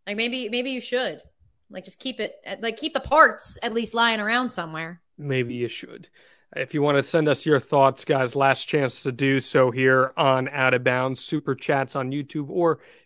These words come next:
Speaker 2: K Y N chat dot com. Me, O'Brien, we are at the fifty-three minute mark of this show. We are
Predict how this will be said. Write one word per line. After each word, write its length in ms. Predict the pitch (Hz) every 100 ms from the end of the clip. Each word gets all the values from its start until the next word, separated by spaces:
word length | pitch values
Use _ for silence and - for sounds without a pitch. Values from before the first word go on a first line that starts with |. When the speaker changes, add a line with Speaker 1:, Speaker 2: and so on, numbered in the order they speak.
| -
Speaker 2:
K 300 | - 269 277
Y 320 | 262 214 208
N 260 | 208 180 170
chat 540 | - 147 127 123 - _ _ _ -
dot 380 | 135 120 - - -
com. 320 | 143 127 - _
Me, 160 | 160 190
O'Brien, 340 | 160 143 131
we 140 | 131 165
are 220 | 147 - _ _ -
at 140 | -
the 60 | 143
fifty-three 680 | - 202 - 180 - 156
minute 300 | 147 139 131 -
mark 320 | 123 117 -
of 220 | 160 127
this 140 | - -
show. 400 | - - - - _ _ _ _ _ _ _ _ _ _
We 240 | 202 143
are 320 | 131 123 120